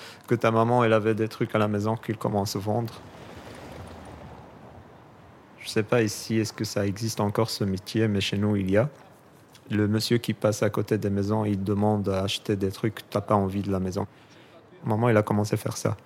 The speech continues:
Elle a commencé à vendre à ce monsieur des trucs. Mais je dis, « Mais pourquoi tu lui donnes ça ? » Il dit, « Ah non, non, je les ai vendus, j'ai, j'ai pas besoin. »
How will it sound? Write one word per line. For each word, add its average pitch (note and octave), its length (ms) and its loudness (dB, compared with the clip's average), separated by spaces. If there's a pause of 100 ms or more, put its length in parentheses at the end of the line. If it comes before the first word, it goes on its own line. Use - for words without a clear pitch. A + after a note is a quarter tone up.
(440)
Elle G2+ 60 2
a - 20 6
commencé A2 340 2
à - 20 6
vendre A2+ 280 4
à G#2 80 4
ce - 100 -4
monsieur G#2+ 380 -2
des G#2 140 -4
trucs. - 400 -8 (1000)
Mais A2+ 140 -2
je G#2 60 -4
dis, « G#2 100 -2
Mais A2+ 80 -2
pourquoi B2+ 260 -6
tu - 160 -8
lui A2 120 0
donnes A#2 180 0
ça ? » - 120 -2
Il A#2+ 60 0
dit, « A2+ 80 2
Ah B2 80 2
non, C3 140 2
non, C3+ 120 4
je G#2 80 0
les G#2 180 0
ai G#2 40 2
vendus, G2+ 380 0
j'ai, G2 300 -2
j'ai A2+ 120 -4
pas G#2+ 160 0
besoin. » G2+ 400 -2